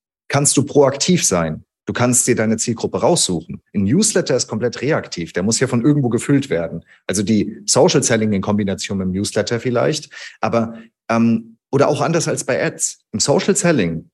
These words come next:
habe ich ja die Möglichkeit, mir meinen absoluten Traumkunden rauszusuchen und proaktiv anzuspielen.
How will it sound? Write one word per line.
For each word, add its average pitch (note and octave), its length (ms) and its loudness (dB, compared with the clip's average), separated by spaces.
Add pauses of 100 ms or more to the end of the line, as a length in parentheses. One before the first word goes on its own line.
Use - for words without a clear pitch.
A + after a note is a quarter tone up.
(120)
habe G#2 160 -4
ich - 80 -6
ja G2+ 100 4
die F#2+ 100 0
Möglichkeit, D3 840 2
mir A#2 80 0
meinen G#2 260 -4
absoluten C3+ 640 -2
Traumkunden A2 640 -2
rauszusuchen B2+ 960 0
und - 240 -6
proaktiv B2+ 720 -4
anzuspielen. - 720 -4